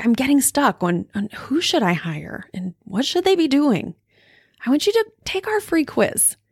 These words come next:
Who to Hire First. That's literally the name of the quiz because we've gotten this question so often over the years that we were like, "You know what? Let's make a little quiz to help folks." Who to Hire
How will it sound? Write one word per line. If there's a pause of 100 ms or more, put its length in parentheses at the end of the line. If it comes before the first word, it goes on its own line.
(920)
Who
to
Hire
First.
That's
literally
the
name
of
the
quiz
because (160)
we've
gotten
this
question
so
often
over
the
years
that
we
were
like,
"You
know
what? (200)
Let's
make
a
little
quiz
to
help
folks." (680)
Who
to
Hire